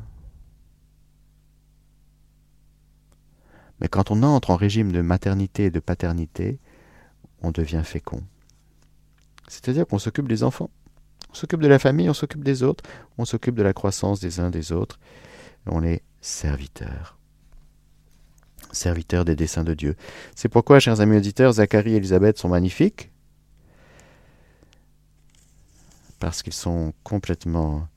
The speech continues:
donnés à Dieu. N'oublions pas qu'ils sont justes et irréprochables. Ils sont justes, ajustés à la volonté de Dieu. Et que c'est cette volonté de Dieu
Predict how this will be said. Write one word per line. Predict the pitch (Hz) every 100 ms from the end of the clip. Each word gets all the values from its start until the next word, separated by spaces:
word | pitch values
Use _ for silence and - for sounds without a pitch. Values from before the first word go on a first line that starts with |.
| _ - - _ 90
donnés | 87 92 80 73 73 87 _ _ _ _ _ _ -
à | 107
Dieu. | 78 73 67 - -
N'oublions | 165 147 104 82
pas | 76 -
qu'ils | 113
sont | 107 - 85
justes | 90 135 - - - 98 _ _ _
et | 104 95
irréprochables. | 80 107 - 73 - 120 104 - - 95 - _ _ _ _ _ _ _ _ _ -
Ils | 113
sont | - 87 78
justes, | 80 80 -
ajustés | - 95 95 95 90 - - 80
à | 78
la |
volonté | 73 76 73 - -
de | 73
Dieu. | 82 - 101 _ - - - -
Et | 107
que | 120
c'est | - 107
cette | 131 120
volonté | 123 117 - 139
de | 123
Dieu | 92 87 107